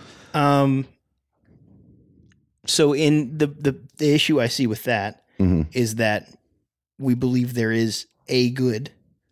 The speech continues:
Speaker 1: that
Speaker 2: Yes.
Speaker 1: can be done, and then anything contrary to that is an evil,
Speaker 2: Yes.
Speaker 1: right? Or a lesser good, but we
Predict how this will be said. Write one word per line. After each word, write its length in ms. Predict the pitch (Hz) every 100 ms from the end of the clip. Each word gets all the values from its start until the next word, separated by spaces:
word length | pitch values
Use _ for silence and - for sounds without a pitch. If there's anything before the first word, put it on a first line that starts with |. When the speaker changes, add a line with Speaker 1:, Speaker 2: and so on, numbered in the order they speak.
| _ -
Speaker 1:
that 120 | 104
Speaker 2:
Yes. 120 | 87
Speaker 1:
can 80 | 120
be 80 | 117
done, 360 | 113 110 135 - _ -
and 220 | 117 113
then 260 | 113 117 -
anything 540 | 139 127 123 120 113 113
contrary 540 | - 120 120 123 117
to 120 | -
that 280 | 113 113 -
is 260 | 123 120 120
an 140 | 120
evil, 400 | 117 127 117 147 _ _ _ _ -
Speaker 2:
Yes. 320 | 95 78 -
Speaker 1:
right? 240 | 104 165 - _ -
Or 180 | 123 113
a 100 | 107
lesser 340 | 113 113 104
good, 340 | 104 104 104 - _ _ _ _ _ _ _ _ 139
but 160 | 135
we 400 | 117 123 113 117